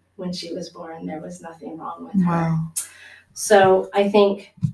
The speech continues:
Speaker 1: those kinds of things are, um, some of the things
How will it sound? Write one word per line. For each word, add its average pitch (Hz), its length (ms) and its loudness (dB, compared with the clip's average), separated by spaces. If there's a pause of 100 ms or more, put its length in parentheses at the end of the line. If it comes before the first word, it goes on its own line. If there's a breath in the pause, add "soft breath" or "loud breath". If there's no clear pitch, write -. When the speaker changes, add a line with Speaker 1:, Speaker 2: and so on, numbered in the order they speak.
Speaker 1:
those 202 420 4
kinds 190 300 -6
of 180 120 -10
things 247 600 0
are, 180 480 0
um, 170 460 -6 (920)
some 190 300 -4
of 190 80 -6
the 180 140 -6
things 170 560 -6